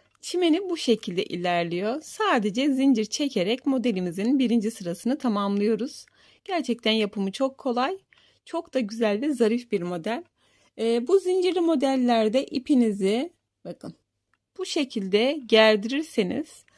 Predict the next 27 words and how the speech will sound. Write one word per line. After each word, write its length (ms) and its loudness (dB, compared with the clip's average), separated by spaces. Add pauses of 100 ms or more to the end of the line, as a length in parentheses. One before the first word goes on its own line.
(320)
o 120 2
zaman 360 4
zincirleriniz 1120 0
daha 200 -2
güzel 480 -2
duruyor. 400 -2
Çünkü 320 -2
zincir 260 2
olduğu 280 2
için 260 0
kıvrılma 480 2
yapabilir. 680 -2 (460)
Birazcık 520 0
da 160 -6
elinizi 800 2
sıkı 400 -4
yaparsanız 920 -2 (120)
gayet 520 -4
güzel 480 0
ve 180 -4 (520)
muntazam 540 0
bir 80 -2
modeliniz 840 0 (340)
olmuş 400 -4
oluyor. 360 -4
Şimdi 400 0
burada 400 0